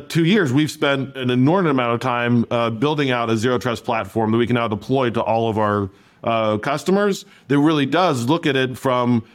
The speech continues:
"How can I know that you are the person you say you are? How can I know that you're using a device that we've cleaned, ensured the health of, and, and secured such that it's not gonna be a risk, so the user's not a risk, the device is not a risk?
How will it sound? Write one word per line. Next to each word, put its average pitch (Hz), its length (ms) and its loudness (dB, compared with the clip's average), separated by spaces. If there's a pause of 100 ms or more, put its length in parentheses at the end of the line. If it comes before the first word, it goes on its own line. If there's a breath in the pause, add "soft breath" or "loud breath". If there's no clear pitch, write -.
"How 170 180 -2
can 196 140 0
I 196 100 4
know 139 320 2
that 123 140 0
you 143 180 4
are 143 140 2
the 120 100 -2
person 127 320 -2
you 120 80 2
say 113 160 0
you 107 220 2
are? 90 240 -2 (480 soft breath)
How 143 160 -2
can 165 80 0
I 160 80 2
know 147 160 2
that 131 40 0
you're 123 140 4
using 151 380 2
a 143 80 2
device 127 400 0
that 117 100 0
we've 117 340 0
cleaned, 143 400 0
ensured 127 300 0
the 123 80 0
health 127 300 -2
of, 120 320 0
and, 117 320 0
and 117 160 -2
secured 120 480 -2
such 120 220 -2
that 113 200 -4
it's 131 160 -4
not 131 140 -2
gonna 120 100 0
be 110 80 2
a 107 60 0
risk, 101 260 -2
so 104 60 -8
the 95 80 -2
user's 135 260 0
not 139 180 0
a 135 60 0
risk, 135 300 -2 (320 soft breath)
the - 80 -4
device 131 240 -2
is 113 60 -6
not 123 180 0
a - 20 2
risk? 120 320 0